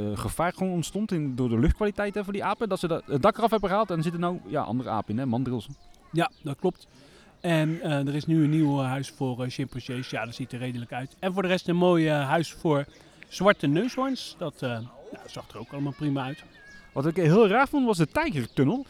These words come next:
Speaker 1: Je hebt een, eh, een, een bezoekerspad met een tunnel, maar dat is zo laag dat je als volwassen man, eh, er niet onderdoor kon.
Speaker 2: Nee, dat was één ve-, één meter zestig hoog. Dus daar moest je echt gebukt er doorheen, eh, kruipen. Dat was erg onaangenaam.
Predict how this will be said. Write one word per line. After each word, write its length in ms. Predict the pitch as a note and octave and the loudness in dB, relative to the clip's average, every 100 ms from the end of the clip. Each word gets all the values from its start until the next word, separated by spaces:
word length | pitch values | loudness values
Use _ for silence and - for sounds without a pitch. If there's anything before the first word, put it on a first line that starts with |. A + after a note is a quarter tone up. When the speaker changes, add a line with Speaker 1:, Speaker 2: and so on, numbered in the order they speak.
| - - | -16 -18
Speaker 1:
Je 100 | - E3+ | -6 0
hebt 100 | E3+ | 2
een, 240 | D#3+ D#3+ | 4 4
eh, 60 | C3 - - | 2 -4 -8
een, 180 | C3 C#3 - | -4 -4 -4
een 80 | - | -6
bezoekerspad 480 | C3 F#3+ A#3 - B3 | -2 -2 -2 -4 -4
met 100 | E3 | 0
een 140 | C3+ | -2
tunnel, 260 | - A3 D4 | 0 2 2
maar 120 | G#3+ | 4
dat 80 | E3 | 2
is 80 | - | 2
zo 160 | C#4 | 0
laag 180 | C4 C#4+ | 2 2
dat 180 | - G#3+ | 0 0
je 120 | G#3 | 0
als 100 | G3+ | -2
volwassen 320 | - G#3 - | 0 -2 0
man, 200 | A3 A#3 | 0 2
eh, 120 | A#3 A3+ - | 2 0 -2
er 140 | F3+ | 0
niet 160 | G#3+ G3 | 0 0
onderdoor 400 | G3+ G3+ G#3 A3+ | -2 -2 0 0
kon. 160 | C3 G#2 - | 0 -4 -4
Speaker 2:
Nee, 120 | E3 | -4
dat 80 | G#3 | 0
was 180 | G3 - | -2 2
één 200 | A#3 A#3 | 2 2
ve-, 260 | - A3+ - | 0 -6 -4
één 160 | G3 G#3+ | -2 0
meter 360 | G#3 G3+ G3 | 0 -2 -4
zestig 720 | F3+ - - - B3+ - - | -4 -8 -10 -4 -4 -4 -8
hoog. 360 | - D#3 D#4+ - - - - _ _ _ | -2 0 0 -6 -18 -20 -20 _ _ _
Dus 120 | E3 | -2
daar 120 | F3+ | 2
moest 140 | F#3 G#3+ | 4 2
je 60 | |
echt 160 | - G3+ | -2 -4
gebukt 480 | F#3 C3 D#3+ C#4 A#3 | -4 -2 -2 -2 -6
er 140 | G#3 | -6
doorheen, 420 | F#3+ F3+ A3+ G3+ | -4 -4 -2 -2
eh, 140 | C#3+ C3 | -4 -4
kruipen. 340 | - C#3 - | -4 -6 -4
Dat 100 | G#3 | -8
was 100 | - A#3 | -4 0
erg 160 | A#3 - | 0 0
onaangenaam. 580 | G#3 G#3 D3+ B2 G#2+ | -2 0 0 -4 -8